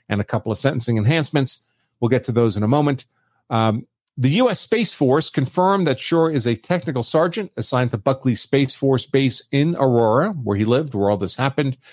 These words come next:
The affidavit said he had weapons training and had previously served two tours in Afghanistan.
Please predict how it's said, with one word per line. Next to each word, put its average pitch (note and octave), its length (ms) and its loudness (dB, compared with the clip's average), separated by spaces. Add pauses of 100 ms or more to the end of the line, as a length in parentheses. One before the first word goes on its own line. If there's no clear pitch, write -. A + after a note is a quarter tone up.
(220)
The C#3 100 4
affidavit C3+ 440 0
said C3 160 2
he A#2+ 120 0
had A#2 140 0
weapons C3 300 0
training A#2+ 440 0
and G2 100 0
had G#2+ 340 0 (120)
previously D3 520 2
served A#2+ 440 0
two B2+ 160 0
tours G#2 580 -2
in G#2+ 400 -4
Afghanistan. G2+ 880 -8